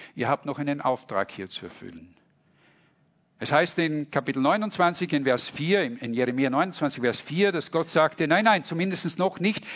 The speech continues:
Baut Häuser, wohnt darin, pflanzt Gärten, esst ihre Früchte, nehmt euch Frauen und zeugt Söhne und Töchter, nehmt für eure Söhne Frauen und gebt euren Töchtern Männern,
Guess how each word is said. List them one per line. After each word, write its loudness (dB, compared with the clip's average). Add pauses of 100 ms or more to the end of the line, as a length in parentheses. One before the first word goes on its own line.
(160)
Baut 4
Häuser, 4 (160)
wohnt 2
darin, 4
pflanzt 2
Gärten, 2 (140)
esst 0
ihre 2
Früchte, -2 (260)
nehmt 2
euch 2
Frauen 4
und -4
zeugt 0
Söhne 0
und -4
Töchter, 0 (320)
nehmt 2
für 2
eure 4
Söhne 2
Frauen 2
und -6
gebt 0
euren 2
Töchtern -2
Männern, 2